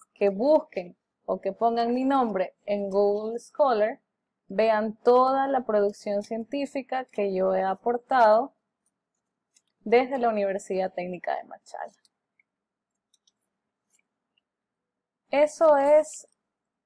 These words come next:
todo lo que podemos decir en cuanto a la creación del perfil en Google Scholar o en Google Académico y la gestión de las publicaciones dentro del mismo.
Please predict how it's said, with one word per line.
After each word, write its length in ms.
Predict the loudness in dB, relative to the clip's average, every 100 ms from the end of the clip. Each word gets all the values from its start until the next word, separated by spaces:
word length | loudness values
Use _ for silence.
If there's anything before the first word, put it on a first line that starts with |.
| _
todo 260 | 0 0 2
lo 140 | 0
que 120 | -2 -4
podemos 800 | -2 0 0 -2 -4 -6 -16 _ _ _ _ _ _ _ _ _ _
decir 720 | 0 0 -2 -6 -4 -4 -6 -14 -8
en 220 | -6 -4
cuanto 680 | 0 0 0 -2 -4 -4 -6 -6
a 340 | -2 -2 -4
la 220 | -2 -2 0
creación 680 | 0 0 -2 -6 -2 -2 -2
del 200 | -2 -4
perfil 600 | -6 -8 -6 -4 -6 -8
en 220 | -6 -4
Google 380 | 0 0 0 -4
Scholar 500 | -2 2 4 4 0
o 100 | -2
en 80 | -4
Google 340 | -2 0 2
Académico 720 | 2 2 0 0 -4 -4 -4 -6 _ _ _
y 160 | -6 -2
la 160 | 0
gestión 500 | 0 -2 -2 -6 0
de 80 | 0
las 140 | 0
publicaciones 920 | -2 -4 -4 2 0 2 0 2 0 -4
dentro 520 | -2 0 0 0 2
del 200 | 2 0
mismo. 560 | -6 -12 -20 -20 -20 -20